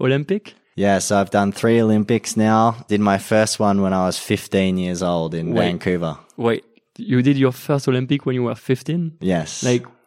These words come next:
Speaker 1: for the listener, try to remember what the fuck were you doing when you were fifteen years old. I don't <laughs> think you were riding Olympic
Speaker 2: Hey,
Speaker 1: Games snowboarding. <laughs>
Speaker 2: N-, Ninja was playing games and no one thought that was gonna go anywhere. And look at him now. He's, uh,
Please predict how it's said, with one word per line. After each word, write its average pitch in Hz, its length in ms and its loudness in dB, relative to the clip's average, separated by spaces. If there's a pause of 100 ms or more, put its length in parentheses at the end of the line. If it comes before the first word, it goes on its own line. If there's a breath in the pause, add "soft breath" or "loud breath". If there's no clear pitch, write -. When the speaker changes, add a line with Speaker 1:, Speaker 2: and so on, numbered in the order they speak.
(560)
Speaker 1:
for 143 200 0
the 127 80 4
listener, 151 400 2
try 143 200 0
to 135 120 -6
remember 135 400 0
what 127 260 -4
the 131 200 -6 (260)
fuck 139 220 -8
were 135 160 -4
you 131 140 -2
doing 135 300 0
when 127 120 -2
you 131 120 -2
were 120 140 -2
fifteen 135 480 -2
years 135 220 2
old. 127 160 4
I 131 100 2
don't 170 300 2
<laughs> - 100 -10
think 175 220 0
you 139 100 -6
were 139 120 -4
riding 143 440 -6 (600 loud breath)
Olympic 117 340 0
Speaker 2:
Hey, 135 120 0
Speaker 1:
Games 135 380 0
snowboarding. 165 840 0
<laughs> - 0 -
Speaker 2:
N-, 104 220 0 (240)
Ninja 123 440 2
was 113 200 2
playing 110 400 2
games 98 420 2
and 98 160 2
no 107 180 4
one 113 180 4
thought 107 240 -2
that 107 160 0
was 104 160 -4
gonna 95 240 -4
go 95 160 0
anywhere. 95 420 2
And 95 120 -2
look 104 160 -2
at 104 80 0
him 98 200 0
now. 95 240 0
He's, 95 300 -6
uh, 90 460 -4